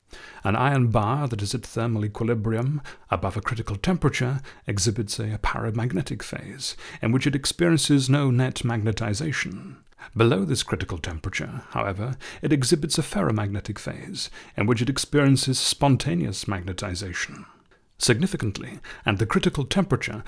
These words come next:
both the ferromagnetic and paramagnetic phases are real possibilities for this system. How can such systems be described using quantum mechanics?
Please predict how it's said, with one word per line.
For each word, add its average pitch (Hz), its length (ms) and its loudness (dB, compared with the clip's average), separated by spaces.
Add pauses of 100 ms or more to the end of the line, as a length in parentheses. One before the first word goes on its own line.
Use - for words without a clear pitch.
(160)
both 120 300 2
the 113 80 2
ferromagnetic 127 880 0
and 120 200 -2
paramagnetic 107 680 -4
phases 107 460 -2
are 107 180 -4
real 139 340 0
possibilities 117 840 -2
for 113 140 -4
this 110 160 -2
system. 113 580 -4 (880)
How 170 120 4
can 175 140 2
such 143 200 0
systems - 360 0
be 127 140 0
described 117 500 0
using 110 300 2
quantum 110 340 0
mechanics? - 680 -6